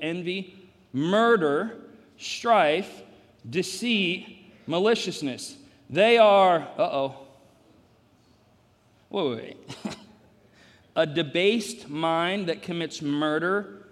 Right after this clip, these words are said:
is the same factory that gossips. That's what God says. Slanderers, haters of God. Listen,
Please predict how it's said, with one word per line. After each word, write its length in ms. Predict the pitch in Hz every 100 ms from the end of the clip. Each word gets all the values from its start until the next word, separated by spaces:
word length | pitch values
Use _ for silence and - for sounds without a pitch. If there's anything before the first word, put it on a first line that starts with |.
| -
is 180 | 156 135
the 140 | 151
same 580 | 151 - 175 185 202 202
factory 840 | 196 170 170 170 196 196 208 - 190
that 180 | 147 131
gossips. 720 | 147 175 - 233 - - - - _
That's 160 | - -
what 80 |
God 240 | 139 135 131
says. 300 | - - - _ _ _ _ _ _ _ _ _ _ _ _ _ _ _ _ _ _
Slanderers, 960 | - - 180 202 190 143 131 143 - - - - _ _ -
haters 540 | - 226 254 254 202
of 100 | 196
God. 240 | 180 143 - - -
Listen, 400 | 160 147 - -